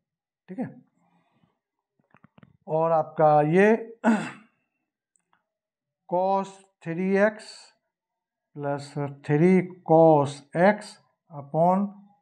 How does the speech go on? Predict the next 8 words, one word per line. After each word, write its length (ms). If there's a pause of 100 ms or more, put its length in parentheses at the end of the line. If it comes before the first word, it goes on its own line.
(120)
pi 260 (220)
by 120 (460)
टू 120 (480)
minus 480 (220)
x 220 (100)
का 100
ये 140
क्यूब, 440